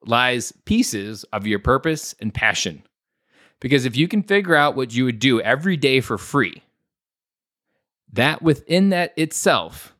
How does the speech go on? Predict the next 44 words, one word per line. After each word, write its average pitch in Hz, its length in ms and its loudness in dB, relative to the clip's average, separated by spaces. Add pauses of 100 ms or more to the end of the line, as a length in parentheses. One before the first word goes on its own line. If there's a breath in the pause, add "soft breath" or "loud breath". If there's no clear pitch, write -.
(240)
is 131 460 2
something 139 360 0
that 127 120 -2
you're 131 120 -4
meant 104 380 0 (300)
to - 80 -4
do. 98 260 -2 (380)
Because 117 360 -2 (140)
when 117 120 -2
you 123 120 2
find 214 340 2
things 123 280 0
that 110 100 -10
aren't 131 200 2
about 165 180 0
the 143 80 0
money, 113 400 2 (220)
and 104 100 -6
the 104 40 -2
money 123 240 2
becomes 120 360 -2
a 104 60 -6
reward 101 500 0
for 107 80 -8
you 104 120 -8
living 120 300 -4
your 101 100 -4
purpose 120 460 -6
and 101 80 -10
passion, 117 500 0 (680)
now 113 260 2
you 147 160 4
are 123 100 4
on 104 220 0
to 107 80 -4
something. 90 460 -10 (840 soft breath)
Now 143 280 2
you 196 180 4
are 156 80 2
on 156 340 -2
the 151 80 0
road 117 540 2
to 123 80 -12
creating 110 640 -2